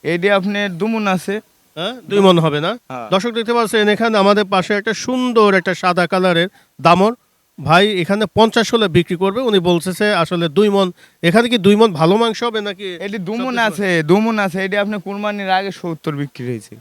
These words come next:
Speaker 2: সত্তর বিক্রি হয়েছে।
Speaker 1: হ্যাঁ, কুরবানিতে।
Speaker 2: কিন্তু এখন এত দাম কমে গেল।
Speaker 1: এখন একবারে পানির দাম দিয়ে দিছে।
Speaker 2: এখন পানির দাম। আপনারা কি পানির দামেই কিনছেন নাকি?
Speaker 1: গরু লিয়ারি লোক নাই, দেখছেন না, কাস্টমার
Speaker 2: আচ্ছা,
Speaker 1: নাই।
Speaker 2: আচ্ছা। ঠিক আছে, আমরা পাশেরটা একটা দেখি। এটা কি দামন না ষাঁড় না ভাই এটা?
Speaker 1: এটি,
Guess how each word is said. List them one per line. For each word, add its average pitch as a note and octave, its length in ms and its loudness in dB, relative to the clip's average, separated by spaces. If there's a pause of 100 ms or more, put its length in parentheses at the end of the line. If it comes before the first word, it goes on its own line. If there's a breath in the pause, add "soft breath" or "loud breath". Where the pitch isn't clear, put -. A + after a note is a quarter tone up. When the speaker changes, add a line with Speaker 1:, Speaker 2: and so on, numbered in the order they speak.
(160)
Speaker 2:
সত্তর F3+ 240 -8
বিক্রি D#3 260 2
হয়েছে। C#3 160 2
Speaker 1:
হ্যাঁ, B2+ 120 -14
কুরবানিতে। D3+ 500 -6
Speaker 2:
কিন্তু E3+ 160 -8
এখন G#3+ 260 -2
এত A3+ 140 0
দাম A3+ 200 -2
কমে A3 240 2
গেল। G#3+ 120 -10
Speaker 1:
এখন F3+ 360 -2
একবারে F#3+ 420 -2
পানির D#3 360 -2
দাম C3+ 200 -2
দিয়ে B2 120 -6
দিছে। A2+ 200 -12
Speaker 2:
এখন A3 100 -10
পানির G3+ 280 -10
দাম। E3+ 180 -10
আপনারা A3 220 -12
কি A#3+ 120 -8
পানির G3+ 280 0
দামেই G3+ 220 6
কিনছেন D#3 320 -16
নাকি? C#3 180 -14
Speaker 1:
গরু A#3 320 2
লিয়ারি A#3+ 360 2
লোক A3+ 180 -2
নাই, A3 120 -4
দেখছেন G#3 360 -2
না, G#3 180 -4
কাস্টমার E3+ 420 -2
Speaker 2:
আচ্ছা, D#3+ 140 0
Speaker 1:
নাই। D#3+ 140 -2
Speaker 2:
আচ্ছা। - 140 -14 (240)
ঠিক A#3+ 140 -10
আছে, A3 160 -2
আমরা G#3+ 160 2
পাশেরটা G3 400 0
একটা D3+ 120 -4
দেখি। C3 380 -2
এটা F#3 200 2
কি A3 120 2
দামন A3 340 4
না A3+ 140 0
ষাঁড় E3 240 0
না D3 80 -2
ভাই D3+ 160 -4
এটা? G#3 200 -6
Speaker 1:
এটি, A3 120 -12